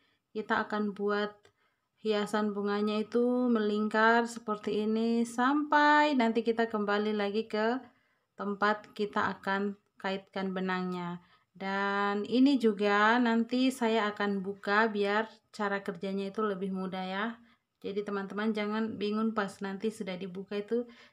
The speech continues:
kerjakan di bagian mana. Jadi teman-teman bisa perhatikan di sini tempatnya yang akan kita kerjakan ya. Jadi di baris yang ketiga ini. Oke, mari kita mulai. Nah, teman-teman, ini sudah saya buka dari tempatnya.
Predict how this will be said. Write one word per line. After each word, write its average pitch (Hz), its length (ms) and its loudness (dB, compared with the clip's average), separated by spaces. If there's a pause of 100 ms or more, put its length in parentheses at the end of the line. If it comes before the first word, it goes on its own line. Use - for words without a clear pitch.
(120)
kerjakan 196 400 -4
di 208 80 -2
bagian 185 400 -6
mana. 185 240 -4
Jadi 185 240 -10
teman-teman 190 320 -6
bisa 196 240 -8
perhatikan 220 720 -4
di 233 160 0
sini 220 400 -2
tempatnya 196 560 -6
yang 196 240 -4
akan 180 400 -12
kita 175 240 -12
kerjakan 170 560 -10
ya. 202 160 -8
Jadi 196 240 -6
di 190 80 -10
baris 180 480 -6
yang 180 80 -6
ketiga 175 480 -10
ini. 170 240 -8 (560)
Oke, 294 400 -4
mari 220 240 0
kita 196 160 -4
mulai. 185 480 -6 (1300)
Nah, 233 240 0
teman-teman, 233 800 2 (160)
ini 247 240 2
sudah 208 240 -2
saya 214 320 0
buka 214 480 -2
dari 202 240 0
tempatnya. 202 1040 -2